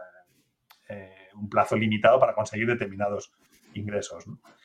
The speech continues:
Entonces, esa, eh, compartir información es importante. Y otra cosa es el tema de respetar mucho, sobre todo en la parte más de socios,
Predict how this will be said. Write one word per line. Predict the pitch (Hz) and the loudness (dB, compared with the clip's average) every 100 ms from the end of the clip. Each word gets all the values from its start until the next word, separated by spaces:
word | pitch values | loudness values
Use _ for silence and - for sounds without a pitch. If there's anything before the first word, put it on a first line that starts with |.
| - - - | -20 -20 -20
Entonces, | - 127 131 - | 0 2 4 2
esa, | 131 160 | 10 10
eh, | 165 139 131 | 10 4 4
compartir | 131 123 120 143 | 2 4 4 2
información | 147 143 135 127 135 | 4 4 4 2 0
es | 156 | -2
importante. | 120 107 98 95 90 - _ _ _ _ | -4 -4 -6 -10 -16 -20 _ _ _ _
Y | 127 139 | -2 0
otra | 151 160 | 8 8
cosa | 165 165 170 170 - - _ | 8 8 10 10 6 -10 _
es | 139 151 165 - | 0 0 -2 -6
el | - 120 113 | -6 -6 -2
tema | 127 151 | 4 6
de | 151 | 6
respetar | 117 - 117 131 135 | 4 -4 2 4 4
mucho, | 135 139 147 - 113 | 4 -2 -4 -4 -2
sobre | 117 104 | -2 0
todo | 143 | 0
en | 156 135 | 2 2
la | 117 - | 2 2
parte | 131 143 | 0 0
más | 135 131 | 0 0
de | 131 | -2
socios, | - 143 135 117 120 160 | 0 0 0 -2 -4 -6